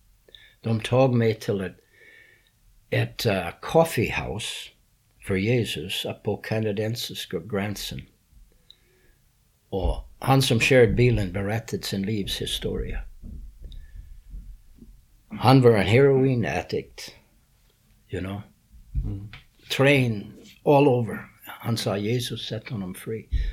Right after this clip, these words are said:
Speaker 1: Och jag visste in-, jag visste att han inte ljög för mig. Han sa sanningen. De ungdomar bad för mig.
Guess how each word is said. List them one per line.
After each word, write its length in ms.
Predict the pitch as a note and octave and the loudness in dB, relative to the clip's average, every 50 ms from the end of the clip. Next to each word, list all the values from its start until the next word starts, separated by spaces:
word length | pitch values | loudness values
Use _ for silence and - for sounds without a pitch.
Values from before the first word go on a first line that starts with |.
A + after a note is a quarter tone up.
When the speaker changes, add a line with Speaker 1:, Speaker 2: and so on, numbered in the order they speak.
| - - - - - - - - - - - - - - | -6 -10 -16 -18 -18 -16 -16 -14 -14 -16 -18 -20 -10 -4
Speaker 1:
Och 120 | - A2 | 0 0
jag 140 | A2+ A2 G#2+ | 2 2 2
visste 380 | G#2 A#2+ D#3+ E3+ - - - D#3+ | 2 0 0 0 -2 -4 -4 -4
in-, 200 | D#3+ D3+ C#3+ - _ - | -4 -4 -6 -10 _ -8
jag 220 | - B2 G#2+ F#2 G2+ | -4 -2 -2 0 2
visste 400 | A#2 E3+ F3+ - - - - F#2 | 2 2 2 2 0 -6 -6 -6
att 60 | - | -4
han 220 | G2 A#2 A#2 - | -4 -4 -4 -4
inte 300 | - D3+ C3 B2+ - - | -4 -4 -4 -4 -4 -4
ljög 420 | F#2+ G2 G#2 A#2+ C#3 - - - - - - _ _ _ _ _ _ _ _ | -4 -2 -2 -2 -2 -2 -4 -6 -6 -10 -18 _ _ _ _ _ _ _ _
för 120 | - - D2+ | -12 -12 -10
mig. 300 | D2 C2+ - - - _ _ _ _ _ _ _ _ _ _ _ _ _ _ _ _ _ | -10 -12 -14 -16 -18 _ _ _ _ _ _ _ _ _ _ _ _ _ _ _ _ _
Han 320 | _ - - G#2 A#2+ A#2+ A2+ | _ -6 -2 0 2 2 0
sa 560 | - - - A#2+ G2+ F#2 D2+ E2+ G2 - - _ _ _ _ _ _ _ _ _ - - - - - - - - - - | 0 -2 0 0 0 0 -2 -4 -6 -10 -14 _ _ _ _ _ _ _ _ _ -20 -18 -18 -16 -18 -20 -20 -20 -20 -16
sanningen. 640 | - - - - F#2+ G#2+ A#2+ A#2 F2+ D2 D2+ - - - - _ _ _ _ _ _ | -10 -6 -4 -2 0 0 0 -2 -2 -6 -10 -12 -14 -14 -18 _ _ _ _ _ _
De 320 | - C3 C3 C3 B2+ - D#3 | 2 4 6 6 6 4 4
ungdomar 480 | E3+ E3+ E3 C#3+ B2 A2+ G2+ G2 G2 | 4 4 4 4 4 4 4 2 0
bad 440 | F#2+ G2 G2 G#2 A2 A#2+ A2+ F#2+ - | -2 -2 -2 0 2 2 0 -2 -4
för 160 | - - - | -8 -10 -8
mig. 340 | - - D#2+ - - - | -8 -8 -8 -10 -10 -14